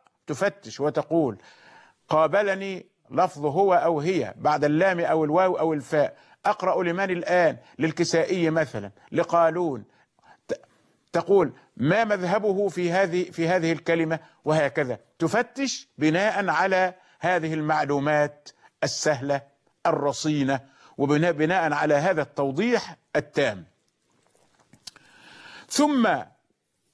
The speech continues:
ذكر الشيخ قضية متعلقة بالإسكان فقال: "وثم هو رفقاً بان"، "وثم هو رفقاً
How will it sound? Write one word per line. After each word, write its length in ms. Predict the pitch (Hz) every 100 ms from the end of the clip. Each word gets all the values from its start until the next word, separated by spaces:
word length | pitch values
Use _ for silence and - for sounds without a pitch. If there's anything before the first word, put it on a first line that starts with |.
| _ _ _ _ _ _ _ _ _ 147
ذكر 320 | 220 233 185
الشيخ 400 | 160 - 240 196
قضية 500 | 170 160 156 165 214 196
متعلقة 840 | 170 160 151 151 156 208 165 139
بالإسكان 720 | 135 139 - - - 202 175
فقال: 560 | - 143 - 214 240 240 _ _ _ _ _
"وثم 540 | - 147 - 190 180 220
هو 340 | 233 208 208
رفقاً 460 | 196 233 - - 180
بان"، 580 | 165 139 156 127 101 90 _ _ _ _ _ _ _ _ _ _ _ _ _ _ _ _
"وثم 560 | 123 143 - 214 196 202
هو 420 | 233 208 233 233 - _ _ _ _ _ _ _ _ _ -
رفقاً 720 | 151 220 - - 214 220 196